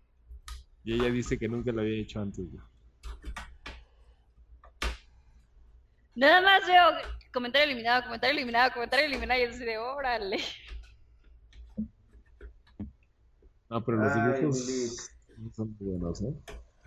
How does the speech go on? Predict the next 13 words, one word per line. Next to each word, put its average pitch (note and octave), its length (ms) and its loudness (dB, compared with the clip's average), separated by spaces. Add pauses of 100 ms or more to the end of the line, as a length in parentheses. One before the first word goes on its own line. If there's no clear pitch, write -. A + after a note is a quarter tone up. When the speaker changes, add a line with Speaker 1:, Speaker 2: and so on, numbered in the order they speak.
(2000)
Speaker 3:
A - 60 -4
ver. - 220 -4
Speaker 2:
¿Qué D#4+ 140 8
gráfica F#4+ 600 6
me C#4 120 -2
recomiendas? C4+ 720 0
Calidad B3 360 0
y C#4 180 -4
precio. G#3+ 680 -4 (680)
Speaker 1:
Este, G#2+ 640 2
Speaker 3:
Calidad G#3 720 10
y - 100 0
precio. F3 720 2